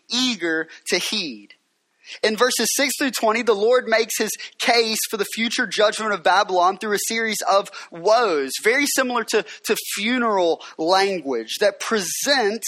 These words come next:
the reason for punishment as well as the final result.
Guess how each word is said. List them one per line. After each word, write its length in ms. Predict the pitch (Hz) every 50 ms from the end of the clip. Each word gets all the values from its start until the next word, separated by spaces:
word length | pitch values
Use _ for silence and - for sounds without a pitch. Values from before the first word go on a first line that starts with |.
| - - -
the 100 | 202 190
reason 720 | 175 175 180 202 247 269 262 254 233 - 190 185 185 190 - - - - -
for 120 | 220 208
punishment 680 | 202 - - 254 254 262 254 - - - 175 175 185 185
as 220 | 190 208 214 185 185
well 400 | 180 175 233 254 269 285 262 -
as 400 | 170 180 175 175 196 214 220 208 - - - - - - _
the 140 | - 196 190 - - -
final 560 | 214 220 233 226 214 196 185 185 190 185 - - - -
result. 640 | 180 208 208 190 - 233 240 240 190 135 113 -